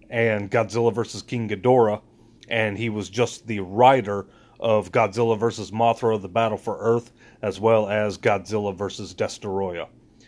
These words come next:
So those are some pretty big, you know, popular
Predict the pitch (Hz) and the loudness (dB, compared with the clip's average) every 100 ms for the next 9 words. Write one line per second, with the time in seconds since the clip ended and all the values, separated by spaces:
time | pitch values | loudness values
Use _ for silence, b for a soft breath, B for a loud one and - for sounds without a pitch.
0 | b b - - 107 98 92 - _ _ | b b -12 -2 0 0 -4 -10 _ _
1 | _ _ 120 131 135 135 - 131 113 101 | _ _ 4 4 6 4 2 -2 -4 -4
2 | - 147 117 131 127 120 110 - - - | 2 4 6 6 6 6 0 -14 -20 -4
3 | 131 117 110 110 - _ - - 151 143 | 2 4 4 0 -10 _ -20 4 6 6
4 | - 127 120 117 110 | 2 -2 2 2 0